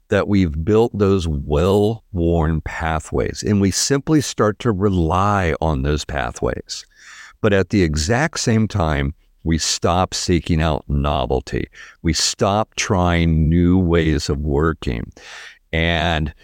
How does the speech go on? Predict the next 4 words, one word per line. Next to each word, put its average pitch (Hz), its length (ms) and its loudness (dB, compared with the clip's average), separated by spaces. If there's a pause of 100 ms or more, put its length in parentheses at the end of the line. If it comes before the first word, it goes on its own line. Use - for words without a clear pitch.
(360)
organizations 113 1200 2
actually 90 600 0
tell 156 840 0
employees 73 1040 0